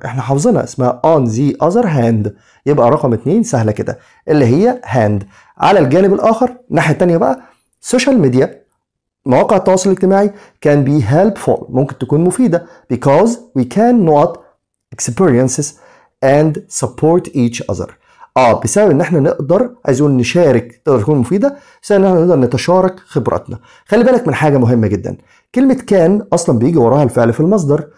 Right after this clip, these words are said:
يبقى دي جزئية القواعد بقى. عندي كلمة share وshares، إحنا عايزين المصدر اللي هو share، نتشارك يعني خبراتنا وندعم بعضنا.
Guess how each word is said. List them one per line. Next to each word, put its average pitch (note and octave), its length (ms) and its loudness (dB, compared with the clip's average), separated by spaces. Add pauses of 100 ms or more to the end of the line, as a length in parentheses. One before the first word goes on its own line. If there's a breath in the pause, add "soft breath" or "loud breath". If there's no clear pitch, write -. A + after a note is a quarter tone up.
(160 soft breath)
يبقى F3 160 2
دي F3+ 80 2
جزئية D3 340 0
القواعد A2+ 440 0
بقى. - 240 -4
عندي A#2 260 0
كلمة A2+ 260 -2
share G3+ 340 0
وshares، A#2+ 640 -2 (380 soft breath)
إحنا D3 100 -2
عايزين C#3+ 200 2
المصدر E3 380 0
اللي A#2 120 0
هو A#2+ 120 0
share، A2 300 -2 (380 soft breath)
نتشارك F3 480 0
يعني A3+ 340 0
خبراتنا F3 600 -2 (420 loud breath)
وندعم D#3 840 0
بعضنا. G#2+ 460 -2